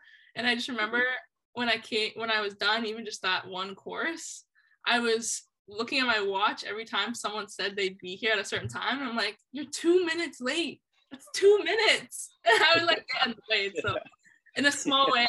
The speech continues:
Speaker 1: I can kinda understand what you're, what you're saying there. Um,
Speaker 2: Yeah.
Speaker 1: and I think before, like, off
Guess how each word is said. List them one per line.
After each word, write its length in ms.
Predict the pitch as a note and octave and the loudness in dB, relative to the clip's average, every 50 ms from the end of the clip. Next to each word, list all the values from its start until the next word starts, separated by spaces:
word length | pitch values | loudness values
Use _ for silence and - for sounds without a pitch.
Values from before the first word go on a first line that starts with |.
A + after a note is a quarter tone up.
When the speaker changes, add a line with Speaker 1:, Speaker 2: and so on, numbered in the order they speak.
| A3 | 2
Speaker 1:
I 40 | - | 0
can 140 | - - B3 | -2 -4 -4
kinda 200 | C4 C#4 A#3 A3 | 0 2 2 2
understand 560 | G#3 G#3+ A3 A#3 - - G#3 G3 G3 G3+ G#3 G#3 | 2 2 0 -2 -2 -2 0 0 0 -2 -2 -4
what 160 | G3+ F#3 F#3 | -2 0 0
you're, 280 | G3 G3+ G3 F#3+ F#3+ | 0 0 0 -2 -4
what 100 | F#3+ D3+ | -4 -4
you're 100 | F#3+ G3+ | -4 -4
saying 380 | A3+ - - F3 D#3 F#3 G3 G3+ | -4 -6 -6 -6 -4 -4 -4 -2
there. 240 | G3 G3 A3+ C#4+ D#4+ D#4+ _ - - - _ _ _ _ - | -2 -2 0 -2 -2 -6 _ -20 -20 -20 _ _ _ _ 0
Um, 260 | G#3+ A3 G#3+ G#3+ G#3+ | 2 4 6 6 6
Speaker 2:
Yeah. 120 | G#3+ A3 A3+ - - _ _ _ _ _ _ | 4 4 2 0 -4 _ _ _ _ _ _
Speaker 1:
and 80 | A#3 B3+ | 0 0
I 60 | C#4 | 2
think 280 | C4+ F#4 F#4+ F#4+ F#4+ _ | 2 0 -2 -2 -2 _
before, 500 | G#4 G4 - - _ A4 A4+ A#3 - A3+ | -4 -4 -4 -8 _ -2 -2 0 0 -2
like, 200 | A3 G#3 F#3+ - - | -2 -4 -6 -8 -6
off 220 | - G3 G#3+ G#3 | -6 -6 -6 -6